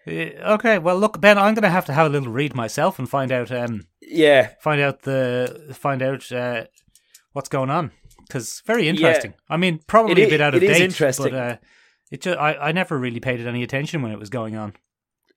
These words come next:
Speaker 2: Well, now you've got a, a Spark Notes version.
Speaker 1: Yeah, so I can
Speaker 2: Uh,
Speaker 1: have a look and see what's
Speaker 2: to
Speaker 1: the
Speaker 2: have a
Speaker 1: real
Speaker 2: look and
Speaker 1: truth.
Speaker 2: give a delve. Um, <laughs> I, I did, I should point out, Michael,
Speaker 1: Yes.
Speaker 2: I have researched this one heavily.
Speaker 1: Good.
Speaker 2: Um,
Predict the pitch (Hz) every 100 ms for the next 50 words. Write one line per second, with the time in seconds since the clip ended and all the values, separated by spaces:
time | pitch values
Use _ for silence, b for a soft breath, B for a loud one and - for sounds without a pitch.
0 | _ 196 214 208 220 226 202 214 190 170
1 | 151 - 196 190 170 151 139 147 147 135
2 | 131 131 _ _ 147 156 - - 135 117
3 | 117 127 165 185 131 - 98 - 143 156
4 | 170 165 170 - - 208 190 147 - 120
5 | 110 120 _ _ _ _ _ _ - 196
6 | 185 143 117 117 - - - - 143 143
7 | 131 123 - - 165 170 139 202 208 160
8 | - 147 - 190 185 160 156 147 139 131
9 | B 131 127 139 135 165 170 170 151 165
10 | 151 151 131 - _ - 151 131 117 117
11 | - - 151 147 - 123 120 113